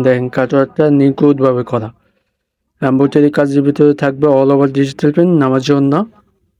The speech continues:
সাড়ে পাঁচ হাতে নামার জন্য থাকবে, ঠিক আছে? মাঝখানে all over ডিজিটাল প্রিন্ট, দুপাশে কাটওয়ার্ক কাজ করা, এমব্রয়ডারি নিখুঁতভাবে চিকন কাজ করা থাকবে। একটু কাছ থেকে দেখাই, তাহলে বুঝতে পারবেন।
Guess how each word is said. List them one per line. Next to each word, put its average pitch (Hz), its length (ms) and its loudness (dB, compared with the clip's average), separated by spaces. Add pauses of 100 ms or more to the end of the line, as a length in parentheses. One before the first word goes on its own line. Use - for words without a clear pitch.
(640)
সাড়ে 131 220 0
পাঁচ 139 220 -2
হাতে 147 160 0
নামার 135 260 2
জন্য 139 320 0
থাকবে, 139 380 -2 (1040)
ঠিক 165 80 0
আছে? 190 220 -4
মাঝখানে 135 640 -2
all 131 340 2
over 139 120 0
ডিজিটাল 139 500 -2
প্রিন্ট, 202 440 0 (360)
দুপাশে 143 380 0
কাটওয়ার্ক 139 500 -2
কাজ 143 200 -4
করা, 170 260 0 (760)
এমব্রয়ডারি 135 520 2
নিখুঁতভাবে 139 760 2
চিকন 147 520 -2
কাজ 139 260 -6
করা 123 220 -2
থাকবে। 120 320 -6
একটু - 200 -8
কাছ 135 280 -2
থেকে 147 180 0
দেখাই, 120 300 -6 (680)
তাহলে 139 160 0
বুঝতে 135 300 -2
পারবেন। 135 400 -2